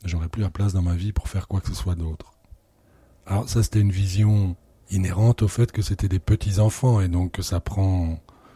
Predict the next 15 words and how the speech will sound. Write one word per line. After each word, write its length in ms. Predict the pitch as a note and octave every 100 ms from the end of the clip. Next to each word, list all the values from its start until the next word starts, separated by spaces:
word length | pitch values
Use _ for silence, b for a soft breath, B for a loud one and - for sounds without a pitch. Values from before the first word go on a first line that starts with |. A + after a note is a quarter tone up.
| B F2+
beaucoup 340 | F2 F#2+ A2
d'énergie, 500 | G2+ G#2 G#2 G#2 G#2
ça 140 | -
prend 220 | F2+ - E2+
beaucoup 260 | F2 -
de 80 | G2+ -
temps, 220 | A2 G2
ça, 400 | - F2 D#2+ D2+ B B B B
ça, 320 | - - D#2 D2 D2 D2 D#2
ça, 260 | - E2+ D2+
ouais, 140 | B2
ça 160 | - D#2
bouleverse 480 | D2+ E2+ F#2 F2 G#2+
les 80 |
choses. 420 | A2 - A2+ F#2+